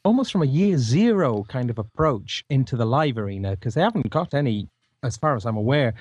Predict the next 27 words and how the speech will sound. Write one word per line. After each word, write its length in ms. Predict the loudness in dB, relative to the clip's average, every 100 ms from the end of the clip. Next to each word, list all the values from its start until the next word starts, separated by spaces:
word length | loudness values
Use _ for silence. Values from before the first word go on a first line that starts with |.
| -14 _ _ _ _
uh, 500 | -4 0 0 0 -2 -4
experience 640 | -8 -2 0 2 0 0
in 80 | 0
that 180 | 0 0
world. 340 | 0 0 -2
So 140 | -2 0
they've 200 | 0 -2
kind 300 | -2 0 0
of, 160 | 0 -4 _ _ _ _ _ _ -4
instead 320 | -2 0 -2
of 200 | -2 -2
that 180 | -4 -2
being 200 | 0 2
a 60 | 2
negative, 960 | 2 2 2 2 0 -2 -4 -4 -2
they've 180 | -2 -4
kind 300 | -2 0 0
of 80 | -2
tried 260 | -2 -2 0
to 160 | -4 -2
go, 220 | -2 0
"Right, 280 | 0 -2 -2
okay, 260 | -2 -2
let's 200 | -2 -6
just 240 | -8 -10 -8
completely 1040 | -12 -12 -14 -8 -2 0 -2 0 -2 0
approach 720 | -4 -2 0 0 -4 -8